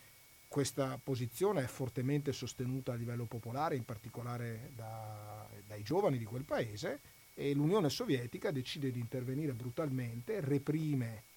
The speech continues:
lo stesso Partito Comunista, eh, ungherese e poi invade l'Ungheria con i carro armati. Sono giornate drammatiche, eh, in qualche modo i partiti comunisti a livello internazionale fanno quadrato attorno all'Unione Sovietica,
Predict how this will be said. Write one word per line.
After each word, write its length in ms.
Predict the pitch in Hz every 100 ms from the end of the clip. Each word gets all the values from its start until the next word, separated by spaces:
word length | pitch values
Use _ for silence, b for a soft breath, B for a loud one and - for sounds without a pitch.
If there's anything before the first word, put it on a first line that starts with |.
| -
lo 100 | 120
stesso 340 | 113 135 127 120
Partito 400 | 117 104 120 113
Comunista, 680 | 117 120 123 120 - 120 - - - - - -
eh, 60 | 120 120
ungherese 640 | 156 214 240 123 113 175
e 80 | 277
poi 240 | - 120 160
invade 340 | 120 131 120
l'Ungheria 540 | 117 151 214 98 120 117
con 160 | 123
i 40 | 110
carro 220 | 113 113
armati. 420 | 110 101 92 107 - B B B
Sono 300 | - 180 151
giornate 440 | 123 135 131 123
drammatiche, 840 | 123 123 120 113 110 147 190 240 302 - -
eh, 720 | 120 113 117 113 117 117 117 - - - -
in 100 | 131
qualche 320 | 147 139 143
modo 500 | 143 156 160 147 143 -
i 80 | 127
partiti 420 | 135 127 160 151
comunisti 540 | 147 139 139 156 -
a 40 | 131
livello 220 | 131 139
internazionale 640 | 127 131 131 - 143 160
fanno 240 | 123 139 131
quadrato 540 | - 127 135 156 151
attorno 260 | 127 127 123
all'Unione 360 | 120 123 120
Sovietica, 540 | - 117 110 107 -